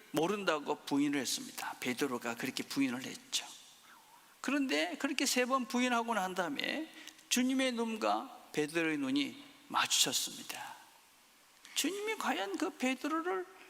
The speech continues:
어떤 눈으로 보셨을까요? 빌라도가 신문을 합니다. "내가 유대인의 왕이냐?" 주님께서 "내가 말하였다."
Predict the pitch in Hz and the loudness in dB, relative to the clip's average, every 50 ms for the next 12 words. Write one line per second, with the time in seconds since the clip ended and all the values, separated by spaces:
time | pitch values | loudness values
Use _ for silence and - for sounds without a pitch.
0 | - - - - - - - - - - - - 381 427 415 392 339 294 277 285 | -20 -20 -20 -20 -14 -6 -2 -2 -2 -2 -2 -4 -4 -2 -2 2 2 2 2 2
1 | 320 330 320 - - - - - - - - - - - - - - - - - | 0 -2 -4 -4 -4 -2 0 0 2 0 0 -2 -4 -8 -8 -10 -10 -12 -14 -18
2 | - - - - - - - - - - - - - - - - - - - - | -20 -20 -20 -20 -20 -20 -20 -20 -20 -20 -20 -20 -20 -20 -20 -20 -20 -20 -20 -20
3 | - - - - - - - - - - - - - - - 202 214 220 254 285 | -20 -20 -20 -20 -16 -10 -10 -8 -8 -10 -16 -18 -10 -2 0 2 4 6 6 6
4 | 302 294 285 262 220 - 233 247 262 285 - - - - - - - - - 269 | 6 4 2 0 2 0 -2 -2 -2 -6 -10 -16 -20 -12 -4 2 4 4 4 4
5 | 254 240 233 233 226 226 220 208 214 175 151 - - - - - - - - - | 4 2 2 2 2 0 2 0 0 0 0 -2 -2 -4 -6 -6 -8 -10 -12 -6
6 | - 160 190 190 - 120 - - 254 254 - - - - 233 247 254 233 269 254 | -2 0 0 2 2 2 4 2 0 -2 -6 -6 -2 0 2 2 2 2 2 2
7 | 247 240 240 226 233 240 233 233 240 - - - - - - - - 117 120 113 | 2 2 0 0 0 0 -2 -2 -4 -10 -16 -20 -20 -12 -6 -4 -2 -2 -2 -2
8 | 117 120 123 64 - - - - - - - - - - - - - 302 - 349 | -4 -4 -4 -6 -6 -6 -8 -10 -10 -10 -12 -12 -14 -14 -16 -12 -10 -6 -2 0
9 | 339 311 262 - 285 262 - 285 320 285 185 190 208 214 202 185 160 160 175 170 | 0 0 0 0 0 -2 0 -2 -2 0 -2 -2 -2 -2 -4 -2 -2 -2 -2 -2
10 | 156 151 - - - - - - - - - - | -4 -6 -8 -10 -10 -10 -8 -8 -8 -10 -12 -14